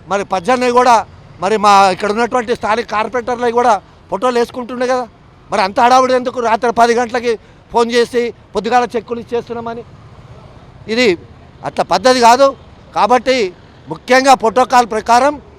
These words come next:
శాసనసభ్యుడికి రెండు రోజుల ముందు చెప్పాలి. అది ధర్మం, ఇది ఒక దైవ కార్యం,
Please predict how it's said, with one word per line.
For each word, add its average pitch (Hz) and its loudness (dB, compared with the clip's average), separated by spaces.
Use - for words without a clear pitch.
శాసనసభ్యుడికి 233 -4
రెండు 202 -4
రోజుల 240 2
ముందు 226 -4
చెప్పాలి. 247 0
అది 170 -6
ధర్మం, 220 -2
ఇది 196 -2
ఒక 214 0
దైవ 202 0
కార్యం, 254 0